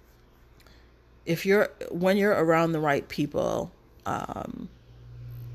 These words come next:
my belief is that you should feel good, right? Um, when things are right and aligned, they tend, they, to me, there should be an ebb and flow. Like, there's just, there should be,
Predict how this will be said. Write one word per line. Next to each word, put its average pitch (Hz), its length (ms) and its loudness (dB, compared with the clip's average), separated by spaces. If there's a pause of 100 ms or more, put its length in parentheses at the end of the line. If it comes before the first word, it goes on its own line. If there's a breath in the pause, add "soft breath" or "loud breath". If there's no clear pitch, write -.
(640)
my 165 240 6
belief 156 400 2
is 143 100 -2
that 143 160 0
you - 140 -4
should - 240 -4
feel 92 400 -6 (100)
good, - 320 -8 (960 loud breath)
right? 151 400 2 (320)
Um, 139 400 -4
when 165 140 -2
things 196 340 4
are 147 100 4
right 156 300 2
and 156 100 2
aligned, 202 680 4 (880 loud breath)
they 165 240 4
tend, 160 380 0 (140)
they, 160 120 2
to - 240 -2
me, 175 180 4
there 160 160 6
should 156 200 0
be 156 140 2
an 151 160 0
ebb 143 200 0
and 135 120 -2
flow. - 240 -2
Like, 123 320 0 (320 loud breath)
there's 165 220 4
just, - 240 0 (200)
there 175 220 4
should 175 220 4
be, 151 480 2